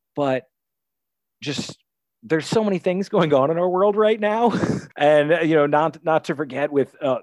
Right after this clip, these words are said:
the future we have coming with climate change and then changes in our, in our technology and how our daily lives are gonna change. That's gonna have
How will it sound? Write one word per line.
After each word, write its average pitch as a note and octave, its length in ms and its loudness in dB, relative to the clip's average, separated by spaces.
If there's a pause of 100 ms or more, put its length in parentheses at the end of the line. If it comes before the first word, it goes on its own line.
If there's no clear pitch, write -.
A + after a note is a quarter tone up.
the - 60 -20
future D3 440 -4
we D3 120 0
have C3 120 -2
coming C3+ 520 -6
with A#2 280 -2 (560)
climate F#3 420 -2
change F3 640 -8
and C3 200 -6
then A#2 180 -4
changes C#3 460 -6
in B2 100 -4
our, A#2 180 -6
in B2 60 -8
our A#2+ 120 -2
technology C3+ 580 -2
and A#2 100 -8
how F#3 220 -2
our F#3 120 2
daily B2+ 320 -2
lives A#2 360 -8
are A2+ 40 -6
gonna G#2+ 160 -6
change. A2 640 -10
That's B2+ 280 -4
gonna D#3+ 180 0
have B2+ 420 -4